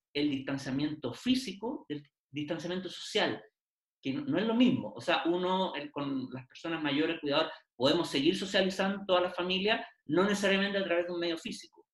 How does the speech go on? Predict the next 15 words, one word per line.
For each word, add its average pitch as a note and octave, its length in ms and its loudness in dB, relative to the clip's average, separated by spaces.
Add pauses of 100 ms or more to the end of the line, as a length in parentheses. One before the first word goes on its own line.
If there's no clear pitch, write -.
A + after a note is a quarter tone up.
Para B2 220 2
eso, C#3+ 300 0
eh, C3+ 240 -4 (120)
hay C#3 200 0
que C3+ 420 0
ayudarnos B2 480 0
de B2 120 -4
la, A#2+ 200 -6 (440)
de G#2+ 80 -10
las G2+ 160 -10
tecnologías A2 640 0
nuevas, D3 420 2
ya C3 120 6
hay B2+ 100 4
mu-, B2+ 200 0